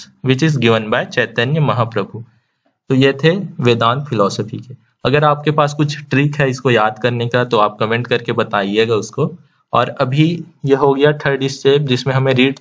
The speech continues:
थोरोली था, तो ये मैंने आपको बता दिया। इसको पढ़ना है। अब चौथा स्टेप होता है नोट्स बनाने का, तो हमें अपने नोट्स खुद बनाने हैं। तो अभी जो जो मैंने ऐसे पॉइंट वाइज लिखा है, इसी को आप पॉइंट वाइज लिख लेंगे तो आपका नोट्स हो जाएगा।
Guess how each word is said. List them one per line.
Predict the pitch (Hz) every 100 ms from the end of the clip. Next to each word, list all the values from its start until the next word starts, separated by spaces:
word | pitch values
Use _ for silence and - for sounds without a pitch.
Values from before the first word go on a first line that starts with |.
| -
थोरोली | 117 110 113 123
था, | 139 147
तो | -
ये | 123 120
मैंने | 120 120
आपको | 120 -
बता | 110 101 104 110
दिया। | 110 135 - _ _ _ -
इसको | 123 135
पढ़ना | 127 110 113
है। |
अब | 117 -
चौथा | 127 117 156 156
स्टेप | 151 139 127
होता | 120 131
है | 147
नोट्स | 123 117 -
बनाने | 117 107 98 101
का, | 98 110 _ _ _ _ _ _ _
तो | 127
हमें | 127 139
अपने | 127 131 135
नोट्स | 135 135 -
खुद | 143 135
बनाने | 123 110 101
हैं। | 117 151 139
तो |
अभी | 127 120
जो | 131 147
जो | 143 143
मैंने | 139 139
ऐसे | 131 123
पॉइंट | - 117 123 131
वाइज | 120 123
लिखा | 117 113
है, | 110 139
इसी | 143 151
को | 143
आप | 139 -
पॉइंट | 131 143
वाइज | 139 120 120
लिख | 127 123
लेंगे | 117 120
तो | 127
आपका | 120 110 120
नोट्स | 110 104 101
हो | 101
जाएगा। | 98 101